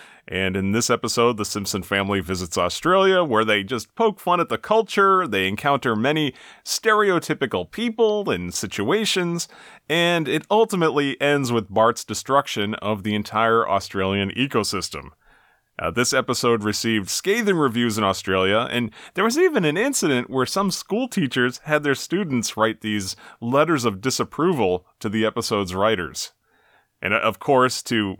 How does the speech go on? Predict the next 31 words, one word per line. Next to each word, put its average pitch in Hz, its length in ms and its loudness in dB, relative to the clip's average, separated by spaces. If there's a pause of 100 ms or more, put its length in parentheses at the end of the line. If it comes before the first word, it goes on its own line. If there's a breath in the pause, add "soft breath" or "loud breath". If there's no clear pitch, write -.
discuss 208 400 0
this 147 180 -2
episode 117 480 0
with 104 180 0
us, 107 340 0 (360 soft breath)
uh, 85 100 -6
and 87 280 -2
to - 100 -2
answer 120 320 0
all 123 220 4
of 107 80 -2
our 104 140 2
dumb 98 240 -2
questions, 104 500 -2
we 107 140 0
had 98 220 0
Hamish 110 380 0
on 98 140 0
the 95 60 -4
show, 92 420 -2 (460 soft breath)
so 98 160 -4
please 131 340 0
look 120 160 0
for 117 120 0
that 104 160 4
in 101 100 -2
our 92 100 4
archives. 92 540 2 (580 soft breath)
Uh, 104 100 2
but 127 200 -2
now, 170 460 2